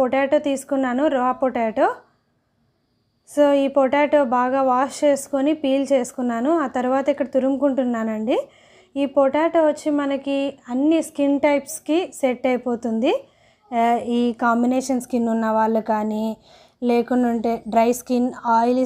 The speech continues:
స్కిన్, ప్రతి ఒక్క స్కిన్ టోన్‌కి సెట్ అవుతుంది. So, ఫస్ట్ మనము ఇది ట్రై చేసే ముందర ఒక ప్యాచ్ టెస్ట్ అనేది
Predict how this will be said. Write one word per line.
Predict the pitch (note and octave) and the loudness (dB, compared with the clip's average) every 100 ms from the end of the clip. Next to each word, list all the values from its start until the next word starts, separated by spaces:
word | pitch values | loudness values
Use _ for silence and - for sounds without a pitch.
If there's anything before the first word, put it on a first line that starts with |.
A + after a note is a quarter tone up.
| B3+ | -2
స్కిన్, | - A#3+ A#3 A#3+ | -4 -2 -2 -2
ప్రతి | A#3+ A#3 B3+ | -4 0 -2
ఒక్క | B3 B3 - | -2 -6 -6
స్కిన్ | C4+ C4 C4+ | -2 0 2
టోన్‌కి | C#4 C4+ C4 D#4+ | 2 2 -2 -2
సెట్ | C4 G#3+ B3+ | -2 0 2
అవుతుంది. | B3 B3 A3 G#3+ F#4 A#4+ _ _ _ _ - | 2 0 -4 0 -2 -2 _ _ _ _ 0
So, | C#4 C4+ | 0 2
ఫస్ట్ | C#4+ E4 D#4 | 0 0 0
మనము | C4+ B3+ B3+ D#4+ E4+ B3+ | -2 0 0 0 0 -2
ఇది | B3+ C4 | -2 -2
ట్రై | C4 A#3 C4+ | -2 0 0
చేసే | D4 C#4+ C#4+ C4 | 2 2 2 0
ముందర | A#3+ A#3+ A3+ A#3+ F4 F#4+ - _ _ - A#3+ | 0 0 0 2 0 -2 -16 _ _ -4 0
ఒక | C4+ C4 | 0 2
ప్యాచ్ | B3+ C4 C#4 - | 2 2 2 2
టెస్ట్ | C#4+ C#4 C4+ | 0 2 -2
అనేది | B3 B3 D4 | 0 0 0